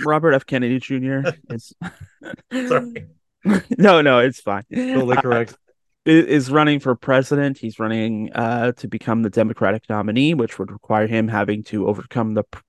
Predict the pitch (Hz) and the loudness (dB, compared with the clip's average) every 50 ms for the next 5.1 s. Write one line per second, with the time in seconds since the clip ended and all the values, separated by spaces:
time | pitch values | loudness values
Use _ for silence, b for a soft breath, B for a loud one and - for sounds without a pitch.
0 | _ - 113 107 101 101 - - 87 120 117 - - - 202 214 180 127 85 85 | _ 0 2 2 2 2 0 -2 -4 -4 -4 -4 -2 -2 -2 0 0 -2 -4 -6
1 | - - _ B B B B B B B B B B B B - 131 117 113 110 | -10 -14 _ B B B B B B B B B B B B 0 0 2 0 0
2 | - 120 113 107 104 107 104 - - 113 104 104 107 104 98 95 - - - 117 | 0 0 2 2 2 2 0 0 -2 -4 -2 -2 -2 -4 -4 -6 -8 -6 -4 -2
3 | 110 110 107 107 - - 107 - - 110 107 101 104 101 - - - 90 95 101 | 0 0 0 -2 -2 -4 -6 -6 -2 -2 0 0 -2 -4 -6 -8 -6 -4 -2 -2
4 | 104 107 107 104 104 104 - _ _ - - 104 98 95 - 101 104 113 120 123 | -2 -2 -4 -4 -6 -8 -10 _ _ -4 -2 0 0 0 0 0 2 2 2 0
5 | 117 120 123 | -2 -4 -6